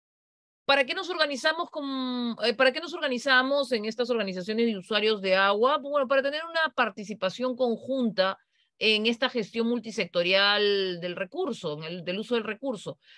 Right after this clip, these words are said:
para ser parte del Sistema Nacional de Gestión de Recursos Hídricos o del Consejo Directivo de la ana o del Consejo Regi-, eh, de Cuenca, que es lo que hemos visto en la clase anterior. Todos estos espacios tienen asientos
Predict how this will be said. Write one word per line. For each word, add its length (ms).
para 180
ser 220
parte 340
del 80
Sistema 300
Nacional 380
de 80
Gestión 280
de 60
Recursos 460
Hídricos 400
o 40
del 120
Consejo 300
Directivo 320
de 80
la 200
ana 200
o 40
del 140
Consejo 400
Regi-, 260
eh, 420
de 140
Cuenca, 540
que 480
es 300
lo 260
que 100
hemos 240
visto 680
en 720
la 160
clase 420
anterior. 640
Todos 400
estos 180
espacios 560
tienen 240
asientos 720